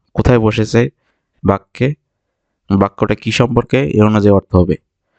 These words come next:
যেমন এই যে যাই যদি বলি, তাহলে এটা হচ্ছে আপনার হ্যাবিচুয়াল কাজ, আগেও গিয়েছি, এখনো যাচ্ছি। যাব মানে হচ্ছে ফিউচারে যাব, এখনো যাই নাই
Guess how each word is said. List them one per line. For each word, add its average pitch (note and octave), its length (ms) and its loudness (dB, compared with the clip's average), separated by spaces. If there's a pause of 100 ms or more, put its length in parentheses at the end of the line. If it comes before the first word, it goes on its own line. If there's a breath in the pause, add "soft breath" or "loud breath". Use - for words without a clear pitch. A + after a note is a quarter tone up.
(280 loud breath)
যেমন G#2+ 220 2
এই G2 140 -4
যে G2+ 60 2
যাই G2+ 300 0
যদি G2 220 0
বলি, G2 300 0
তাহলে G2+ 200 2
এটা G2+ 140 -2
হচ্ছে - 200 -4
আপনার G#2+ 240 -2
হ্যাবিচুয়াল G2+ 460 0
কাজ, - 200 -6 (640 soft breath)
আগেও G#2+ 300 -2
গিয়েছি, A2+ 340 0 (260)
এখনো G2 320 0
যাচ্ছি। - 320 0 (680)
যাব G#2 260 0 (160)
মানে A2 140 -4
হচ্ছে - 200 -8
ফিউচারে G2+ 420 2
যাব, F2+ 200 -2 (1600)
এখনো G#2+ 320 2
যাই G2 240 0
নাই A2+ 160 -4